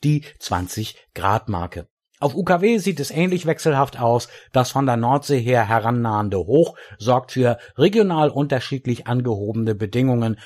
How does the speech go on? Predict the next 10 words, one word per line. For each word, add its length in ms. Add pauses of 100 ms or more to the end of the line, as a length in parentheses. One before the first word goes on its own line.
(120)
In 160
Norddeutschland, 880
aber 220
insbesondere 600
über 220
der 160
Nordsee, 540 (240)
bilden 280
sich 200
derzeit 580